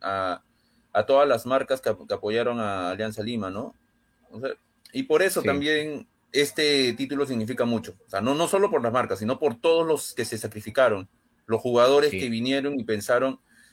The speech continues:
Speaker 1: eh, "Ya, vamos a jugar segunda división. Bueno, existe la posibilidad de que juguemos primera, pero bueno, ya, ahí igual estoy llegando en este momento". Llegó La Cerda, que había jugado en México. Esta temporada fue regular, la de él, pero,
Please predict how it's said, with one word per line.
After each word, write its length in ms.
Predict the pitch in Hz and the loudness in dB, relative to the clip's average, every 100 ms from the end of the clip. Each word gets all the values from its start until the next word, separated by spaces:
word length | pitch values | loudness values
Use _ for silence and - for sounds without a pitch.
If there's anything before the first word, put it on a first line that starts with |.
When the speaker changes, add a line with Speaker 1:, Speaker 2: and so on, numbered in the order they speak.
| _ | _
Speaker 1:
eh, 180 | 95 95 101 | -12 -10 0
"Ya, 200 | 127 127 | 4 6
vamos 200 | 139 151 | 6 4
a 40 | |
jugar 160 | 143 143 | 2 2
segunda 260 | 147 151 | 0 2
división. 560 | 147 123 117 156 180 180 | 0 0 -4 -2 -2 -2
Bueno, 200 | 185 151 | -2 0
existe 280 | 131 156 175 | -2 -4 0
la 80 | 160 | 0
posibilidad 600 | 135 135 147 147 147 147 | 0 -2 0 0 0 -2
de 120 | 131 | -2
que 100 | 117 | -4
juguemos 300 | 127 135 135 | -4 -4 -4
primera, 320 | 131 143 160 | -6 -4 -4
pero 140 | 123 107 | -2 -2
bueno, 240 | 92 95 | -2 -4
ya, 180 | 107 85 | -2 0
ahí 380 | 104 117 120 - _ _ _ - | 0 -2 -4 -6 _ _ _ -8
igual 280 | 110 147 151 | 2 4 4
estoy 260 | 135 151 | 2 -2
llegando 560 | 135 123 127 104 92 - | 0 4 2 2 -6 -8
en 140 | - 110 | -8 -6
este 220 | 117 113 | -4 -6
momento". 480 | 101 101 92 92 82 | -4 -6 -6 -6 -4
Llegó 240 | 101 110 | 0 2
La 160 | 110 95 | 4 2
Cerda, 760 | - 139 135 123 120 120 120 _ _ _ _ _ | 4 2 2 2 2 2 0 _ _ _ _ _
que 100 | 104 | -2
había 180 | 98 120 | 2 2
jugado 240 | 120 120 113 | 2 2 4
en 80 | |
México. 520 | 110 120 117 117 131 - | 2 -2 -2 -4 -4 -4
Esta 180 | 156 156 | -4 -2
temporada 360 | 135 135 139 | 4 8 8
fue 120 | 135 | 6
regular, 480 | 127 123 117 123 131 113 - - 98 | 2 2 4 4 4 -4 -16 -18 -4
la 140 | 104 | 0
de 140 | 104 113 | 2 0
él, 120 | 131 | 0
pero, 460 | 135 113 95 92 | -2 0 0 -2